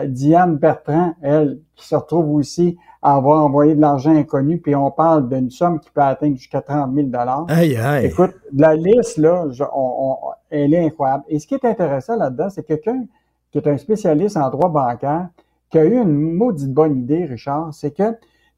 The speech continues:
Speaker 1: dans le domaine de l'automobile actuellement, là, t'as le no fault.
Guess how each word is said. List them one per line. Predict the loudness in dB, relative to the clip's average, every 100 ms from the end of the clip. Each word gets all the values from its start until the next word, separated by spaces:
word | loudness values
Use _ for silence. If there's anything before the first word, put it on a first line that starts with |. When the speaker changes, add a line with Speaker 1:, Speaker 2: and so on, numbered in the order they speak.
| -20
Speaker 1:
dans | -4 0 2
le |
domaine | 2 4 2 2
de |
l'automobile | 2 2 0 0 0 -2
actuellement, | -2 -4 -8 -6 -6 -6
là, | -8 -14 _ _ _
t'as | 0 2
le |
no | 4 4 2
fault. | 0 -2 -4